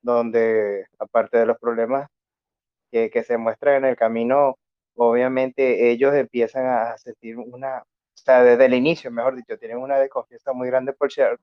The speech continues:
por, por Sheldon, creyendo que él está loco, ¿me entienden? Entonces, eh, te entretiene, es algo diferente, no es más de lo mismo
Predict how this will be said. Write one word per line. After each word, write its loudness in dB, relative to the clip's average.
por, 2
por 0
Sheldon, -2
creyendo -4
que -6
él -12
está -10
loco, 0
¿me -18
entienden? -2
Entonces, 2
eh, 2
te 4
entretiene, 0
es -20
algo -2
diferente, 0
no -2
es -8
más 0
de 2
lo 0
mismo -2